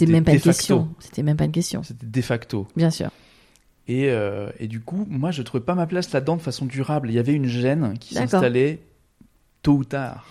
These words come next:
Speaker 2: Et t'arrivais à leur verbaliser ça ?
Speaker 1: Je faisais mieux que ça, je les quittais.
Speaker 2: <laughs> C'est bien verbalisé, ça, dis donc.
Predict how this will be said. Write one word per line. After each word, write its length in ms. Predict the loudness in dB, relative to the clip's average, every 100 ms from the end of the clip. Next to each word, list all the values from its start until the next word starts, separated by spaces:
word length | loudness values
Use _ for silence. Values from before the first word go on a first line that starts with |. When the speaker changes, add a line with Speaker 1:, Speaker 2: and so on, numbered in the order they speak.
| 0
Speaker 2:
Et 80 | 2
t'arrivais 320 | 4 4 2
à 40 |
leur 180 | 2 2
verbaliser 520 | 2 4 4 2 -2
ça ? 220 | -4 -6 -8 _ _ _ _ _ _ -16
Speaker 1:
Je 80 | -6
faisais 220 | 0 2
mieux 140 | 2
que 40 | 0
ça, 140 | -2
je 100 | -2
les 80 | -4
quittais. 360 | -6 -8 -8 -10 _ _ _ _ _
Speaker 2:
<laughs> 380 | -12 -12 -10 -8
C'est 240 | -8 -12 -18 -8
bien 120 | -6
verbalisé, 640 | -4 -2 -2 -4 -4 -4
ça, 180 | -4 -6
dis 140 | -2
donc. 140 | 0